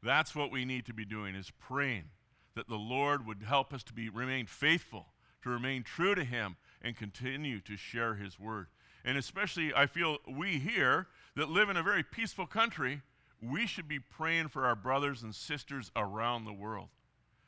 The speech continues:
to know what they're going through and to be praying that the Lord would be with them. This is exciting times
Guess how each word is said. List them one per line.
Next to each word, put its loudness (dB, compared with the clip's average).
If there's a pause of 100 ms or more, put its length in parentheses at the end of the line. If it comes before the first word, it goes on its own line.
(160)
to -4
know 2
what -2
they're 2
going -2
through -8 (160)
and -4
to -8
be -6
praying -4
that -8
the -6
Lord -4
would -4 (220)
be -4
with -6
them. -8 (1160)
This 2
is -4
exciting 6
times 2